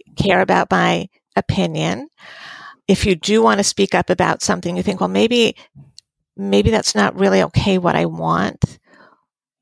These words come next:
or what I think or what I feel," which makes it so hard to set boundaries or limits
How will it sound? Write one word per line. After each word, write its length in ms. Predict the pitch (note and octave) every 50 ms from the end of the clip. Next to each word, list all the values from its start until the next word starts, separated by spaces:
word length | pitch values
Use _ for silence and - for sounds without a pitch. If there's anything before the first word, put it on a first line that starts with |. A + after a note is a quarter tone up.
| _ _
or 180 | - F3 F#3 F#3
what 200 | E3+ E3+ F3+ E3
I 120 | D#3+ E3
think 760 | F3 - - - - F3+ E3+ E3 E3+ A3+ A#3 - - - - - - _ _ _ _ _ _ -
or 140 | F#3 F#3
what 180 | F3+ F3 F3+ E3
I 120 | E3+ F3
feel," 840 | F3 - - - - - - - - G3 F#3 E3 D#3+ D#3+ E3 - - - - - - - - - - - - -
which 280 | - F#3+ F#3 - - G3+
makes 320 | G3+ G3 F#3+ - - -
it 100 | - -
so 300 | - - - G#3+ G3 F#3+
hard 680 | F#3+ - - - - - G#3+ G#3 G3+ F#3+ F3+ F3+ - -
to 120 | - A3
set 360 | - - - - - F3 F3 -
boundaries 960 | G3+ F#3+ F3+ F3+ F3 F3+ F3+ F3 F3 F3 F3 E3+ E3 D#3 F3+ - - - - _ - - - _ _ _ _ _ _ _ _ _ _ _ -
or 340 | - F#3 F3+ F3+ F3+ - E3+ - _ _ _ _
limits 840 | F#3 F3+ F3 F3+ F#3 F#3+ F3+ F3 F3 E3+ E3+ - - - - -